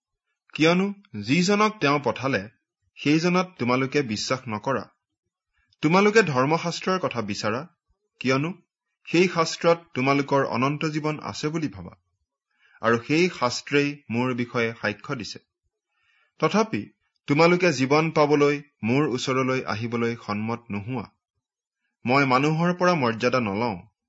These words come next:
কিন্তু মই তোমালোকক জানো যে তোমালোকৰ ভিতৰত ঈশ্বৰৰ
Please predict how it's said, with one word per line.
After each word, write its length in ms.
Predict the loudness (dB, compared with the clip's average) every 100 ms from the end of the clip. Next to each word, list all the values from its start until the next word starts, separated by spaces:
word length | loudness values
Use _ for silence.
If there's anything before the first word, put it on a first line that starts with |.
| _ _ _ _ _ -2
কিন্তু 200 | 2 2
মই 240 | 4 2
তোমালোকক 520 | 2 0 0 0 -2 -2
জানো 300 | -2 -2 -4
যে 160 | -6 -10 _ _ _ _ _ _
তোমালোকৰ 520 | 2 6 6 4 2 2
ভিতৰত 420 | -2 0 0 0 -6
ঈশ্বৰৰ 460 | -10 -4 -2 -2